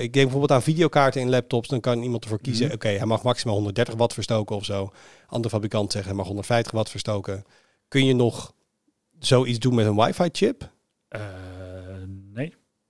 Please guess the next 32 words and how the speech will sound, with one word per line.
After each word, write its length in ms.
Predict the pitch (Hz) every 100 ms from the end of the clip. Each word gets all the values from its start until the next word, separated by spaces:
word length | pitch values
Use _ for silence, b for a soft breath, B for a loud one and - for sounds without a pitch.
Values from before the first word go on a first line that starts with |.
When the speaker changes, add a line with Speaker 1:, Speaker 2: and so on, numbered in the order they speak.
| _
Speaker 2:
volgens 340 | _ 113 95 101
mij 200 | 101 95
niet. 340 | 101 127 - -
Want 220 | 104 101
het 180 | 101 -
is, 280 | 101 - -
het 140 | 143
is 140 | 117 -
gewoon, 460 | 127 117 113 117
eh, 760 | 117 117 113 110 110 107 107 -
Intel 360 | 139 123 123 120
levert 300 | 113 107 -
die 100 | 107
driver 380 | 113 120 113 101
aan. 240 | 101 135 _ _ _ _ _ _ _ _ -
Ehm, 760 | 120 104 104 101 101 98 101 98 _ _ _ _ _ _ _
en 140 | - 107
daar, 260 | 104 104 98 - _ _ _
Speaker 1:
Heb 180 | - 117
je 60 | 117
het 40 |
maar 100 | 113
Speaker 2:
daar, 80 | 120
Speaker 1:
mee 80 | 113
te 60 |
doen. 80 | 110
Speaker 2:
daar 180 | 127 120
moet 200 | 120 117
je 60 |
het 100 | 101
mee 120 | 107 104
doen. 300 | 127 165